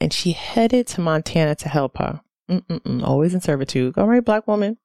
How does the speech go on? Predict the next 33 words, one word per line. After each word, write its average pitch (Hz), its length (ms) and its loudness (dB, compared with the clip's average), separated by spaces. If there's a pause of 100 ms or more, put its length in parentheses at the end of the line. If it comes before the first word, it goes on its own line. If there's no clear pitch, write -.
(120)
The 175 100 2
West 208 380 2
suited 185 420 2
Fields, 143 520 2
who 190 120 2
nursed 180 400 0
Dunn 160 240 2
back 151 240 0
to - 80 0
health 160 280 2
and 151 160 -2
began 180 360 0
working 180 300 0
on 156 120 0
her 143 100 0
new 147 300 -2
convent 139 640 0
near 135 240 0
Cascade, 151 560 0
Montana. 135 640 -2 (340)
But 175 220 0
though 208 200 4
she - 180 0
faithfully 247 560 2
served 208 340 0
the 196 80 4
nuns 160 340 2
in 151 180 -2
the 151 80 -2
harsh, 208 460 -2
sparsely - 580 0
populated 165 640 0
community, 131 600 -2